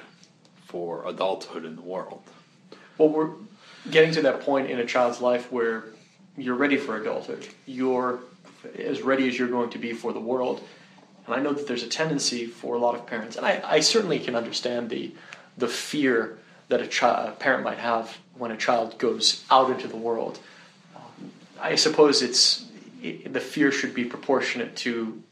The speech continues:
Speaker 2: the degree to which the parent trained and taught the child to deal with the things that the child is going to encounter in the world. But you, you hit this point eventually where, you know, say a young man,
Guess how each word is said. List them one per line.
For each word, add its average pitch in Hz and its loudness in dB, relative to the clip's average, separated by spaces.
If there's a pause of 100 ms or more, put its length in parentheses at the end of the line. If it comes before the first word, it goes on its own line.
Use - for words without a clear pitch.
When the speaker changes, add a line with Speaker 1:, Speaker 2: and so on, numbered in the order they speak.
(140)
Speaker 2:
the 123 -6
degree 120 -2
to 120 0
which 113 -4
the - -6
parent 117 -2 (1200)
trained 117 2
and 113 -8
taught 120 0
the 113 -10
child 110 0 (320)
to 123 -8
deal 123 2
with 120 2
the 117 -4
things 113 -2
that - -6
the 110 -10
child 117 -2
is - -12
going 123 -4
to - -8 (220)
encounter 156 0
in 117 0
the 110 -6
world. - -8 (320)
But 160 4
you, - -6
you 165 -2
hit 160 4
this - 0
point 214 2
eventually 131 2
where, 123 0
you - -12
know, - -8
say 165 4
a 139 8
young 127 6
man, 131 0